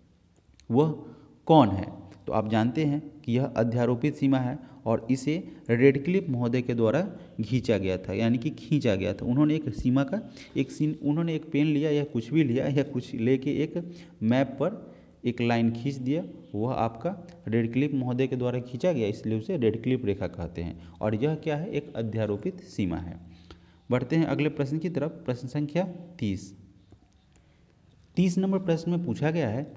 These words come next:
कि निम्नलिखित स्थानों में से कौन सा एक कर्क रेखा यानी कि Tropic of Cancer की अगर बात की जाए तो उसके निकटतम है। जो ऑप्शन है उसमें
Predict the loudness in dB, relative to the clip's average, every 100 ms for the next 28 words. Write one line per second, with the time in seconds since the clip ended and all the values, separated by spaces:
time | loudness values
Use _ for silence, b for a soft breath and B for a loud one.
0 | 0 4 6 4 2 -2 -2 -8 -6 0
1 | 2 4 4 2 0 -4 B B B 0
2 | 2 2 0 -2 0 -4 0 2 2 2
3 | -6 -2 -2 0 0 0 -4 -2 -2 -2
4 | -2 -4 -4 -4 -4 -4 -2 -4 0 0
5 | 2 0 -2 -4 -2 -2 -4 B B -4
6 | -4 -4 -4 -4 -4 B -2 2 4 4
7 | 0 0 -2 -2 -8 -12 B B -20 _
8 | -10 -10 -18 -6 2 4 2 0 0 0
9 | -2 -6 -2 -2